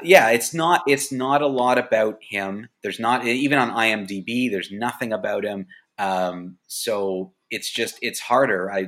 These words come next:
the, sorry, I was trying to say that the movie club we did, all those Canadian films, it was hard to find information on the writers and the directors and things unless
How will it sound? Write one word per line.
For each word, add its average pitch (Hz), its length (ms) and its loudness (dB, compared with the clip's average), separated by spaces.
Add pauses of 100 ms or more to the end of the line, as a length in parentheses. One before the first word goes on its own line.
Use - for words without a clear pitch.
(240)
the, 101 220 -4 (160)
sorry, 107 220 -10
I 101 40 -4
was 101 100 -6
trying 127 200 0
to 104 120 -2
say 110 160 -4
that 92 260 -6
the 90 60 -8
movie 143 300 0
club 90 300 -6
we 87 80 -10
did, 82 240 -10 (600)
all 131 480 2
those 117 280 0
Canadian 110 440 -6
films, 131 340 -2
it 107 60 -12
was 104 120 -10
hard 135 260 -4
to 131 40 -8
find 113 320 -2
information 107 480 -8
on 90 80 -8
the 87 120 -10
writers 131 440 -2
and 95 80 -12
the 95 60 -6
directors 120 600 -2
and 98 200 -12
things 107 280 -8
unless 98 420 -10